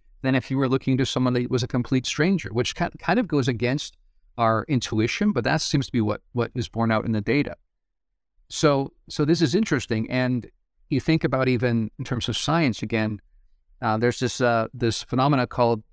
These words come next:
regression to the mean. So this is the notion that even if you see astounding results, it should fall back towards the average.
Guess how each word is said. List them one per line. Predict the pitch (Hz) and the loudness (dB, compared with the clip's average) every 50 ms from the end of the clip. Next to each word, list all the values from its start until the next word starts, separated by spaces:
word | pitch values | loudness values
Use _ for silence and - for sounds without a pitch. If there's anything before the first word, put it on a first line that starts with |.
| - | -14
regression | - 123 107 101 - 127 131 131 - - 135 123 | -12 -12 -10 -4 0 0 0 0 0 0 0 0
to | - - 117 | 0 -2 -2
the | 117 | 0
mean. | 104 104 110 117 113 104 87 - - _ _ _ _ _ _ _ _ _ | 0 2 2 2 2 0 -2 -4 -10 _ _ _ _ _ _ _ _ _
So | - - 131 | -8 -2 0
this | 117 127 - - | 0 0 2 0
is | 131 - | -2 -2
the | - 127 | 0 2
notion | 117 117 113 113 110 - - 117 113 104 | 2 4 4 2 2 0 0 0 0 0
that | 110 107 107 107 - _ - | 0 0 0 -2 -4 _ -6
even | 135 131 147 | -2 0 0
if | 156 - - | 0 0 0
you | 143 123 | -2 -4
see | - - 131 123 120 113 104 - _ _ _ _ - | -2 -2 0 0 0 0 -2 -4 _ _ _ _ -10
astounding | 123 117 - - - 135 135 139 139 131 127 120 117 113 - | -8 -8 -4 0 0 2 2 2 2 2 2 2 2 0 -2
results, | 117 120 113 - - 143 143 120 104 - - - - _ _ _ _ _ _ _ _ _ _ _ _ _ _ _ _ _ - | -2 -2 0 2 2 2 2 2 -2 -4 -8 -12 -14 _ _ _ _ _ _ _ _ _ _ _ _ _ _ _ _ _ -2
it | 135 135 127 | -2 -2 -2
should | - - - 151 151 139 | -2 0 2 2 0 0
fall | - - - 131 131 127 | -2 -2 0 2 2 2
back | 117 120 117 113 - | 2 0 0 0 -2
towards | - 120 117 110 110 110 110 101 - - - - _ _ _ - | -2 -2 -2 0 0 0 0 -2 -4 -8 -14 -16 _ _ _ -2
the | 120 117 120 | 0 2 2
average. | - 127 120 101 - - - - - - - | 2 2 0 0 -4 -8 -10 -12 -14 -14 -16